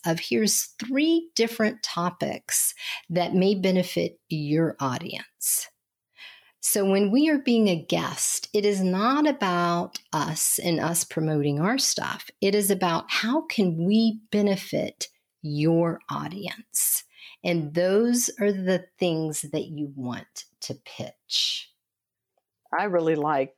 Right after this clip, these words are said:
Speaker 2: that, because that's what I look at. I look at when someone is like, "Hey, I, I think I would be a good fit for your show. And I've had this happen where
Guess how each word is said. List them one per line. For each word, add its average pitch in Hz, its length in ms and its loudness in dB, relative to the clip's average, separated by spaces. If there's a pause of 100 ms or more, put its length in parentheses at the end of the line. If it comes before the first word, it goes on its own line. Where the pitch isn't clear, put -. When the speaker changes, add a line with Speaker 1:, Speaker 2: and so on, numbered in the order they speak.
Speaker 2:
that, 120 360 -6
because 127 320 -6
that's - 540 -4
what 156 140 2
I 131 160 2
look - 340 -4
at. - 220 -12 (840)
I 147 220 0
look 151 320 2
at 139 300 0
when 131 400 -4
someone 156 360 -2
is 135 220 0 (140)
like, 135 480 -2 (340)
"Hey, 220 300 2
I, 185 160 0 (180)
I 214 220 2
think 233 280 0
I 208 120 2
would 202 180 0
be 202 140 4
a 190 40 4
good 190 280 0
fit 214 280 -2
for - 140 -8
your 170 160 0
show. 175 400 2
And 170 80 0
I've 170 160 2
had 262 400 -2
this 202 200 0
happen 165 680 0 (800)
where 165 720 2